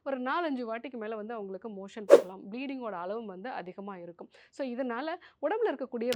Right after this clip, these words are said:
வாதத்தோட அளவும் வந்து குறையும், கரு உறுதலும் ரொம்ப சீக்கிரமா வந்து நடக்கும். So, அடுத்ததா வந்து, அ, கும்மட்டி, அதாவது இந்த வரி கும்மட்டி அப்படின்னு நம்ம சொல்லுவோம். இது வந்து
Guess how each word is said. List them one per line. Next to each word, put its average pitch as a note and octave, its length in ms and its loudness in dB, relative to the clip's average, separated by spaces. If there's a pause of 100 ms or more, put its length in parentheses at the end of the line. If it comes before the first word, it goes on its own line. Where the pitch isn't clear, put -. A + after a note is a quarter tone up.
(120)
வாதத்தோட D4 440 2
அளவும் G#3 360 -2
வந்து G3+ 280 -8
குறையும், G3 380 -8 (140)
கரு D#4+ 420 -2
உறுதலும் G#3+ 320 -6
ரொம்ப G#3+ 200 -8
சீக்கிரமா F#3+ 500 -10
வந்து F#3 200 -10
நடக்கும். E3 380 -14 (140)
So, G3+ 280 -14
அடுத்ததா B3 500 -6
வந்து, G#3+ 400 -8 (320)
அ, G3 60 -10 (500)
கும்மட்டி, F4+ 540 -4 (160)
அதாவது A3 220 -8
இந்த A3+ 140 -6
வரி A3+ 260 -4
கும்மட்டி A#3 480 -6
அப்படின்னு G#3 240 -6
நம்ம F#3+ 220 -10
சொல்லுவோம். F3+ 320 -12
இது F#3+ 140 -8
வந்து A3 440 -6